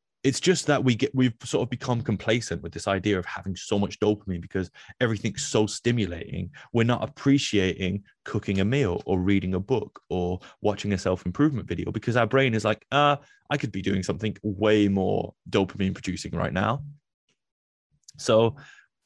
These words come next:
once you kind of start with the high dopamine stuff, your brain doesn't then wanna go, you know, if you start in the morning and, you know, you, like, you watch some porn and,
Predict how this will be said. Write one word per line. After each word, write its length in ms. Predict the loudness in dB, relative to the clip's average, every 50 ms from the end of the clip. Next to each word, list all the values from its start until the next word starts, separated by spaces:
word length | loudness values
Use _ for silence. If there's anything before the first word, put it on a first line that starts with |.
| _ _ _
once 340 | -2 4 4 4 4 2 -2
you 80 | -2 0
kind 180 | 0 0 0
of 80 | 0 -2
start 560 | -4 -6 -8 -2 -2 0 2 4 2 2 2
with 120 | -2 -2 -2
the 60 | -2
high 220 | -2 0 0 0
dopamine 480 | 0 0 -2 -2 -4 -6 -8 -8 -8 -8
stuff, 300 | -6 -4 -4 -4 0 0
your 100 | 0 0
brain 360 | 2 2 2 2 2 2 2
doesn't 280 | 0 2 0 0 -2 0
then 200 | 0 0 2 2
wanna 200 | 2 2 2 2
go, 400 | 0 0 0 0 0 -2 -4 -6 -10 -10 _
you 60 | -4
know, 60 | -4
if 60 | -4 -4
you 40 | -8
start 300 | -6 -2 -2 -2 0 0
in 80 | 2
the 60 | 2
morning 420 | 4 4 6 6 6 4 2 2 2
and, 240 | 0 0 0 -2 -2
you 60 | 0
know, 120 | 0 0
you, 140 | 0 2 0
like, 140 | 0 0 0
you 100 | -2 -2
watch 240 | -2 -2 -4 -4 -8
some 120 | -8 -8 -8
porn 380 | -2 0 2 4 4 2 2 2
and, 220 | 0 -2 -2 -4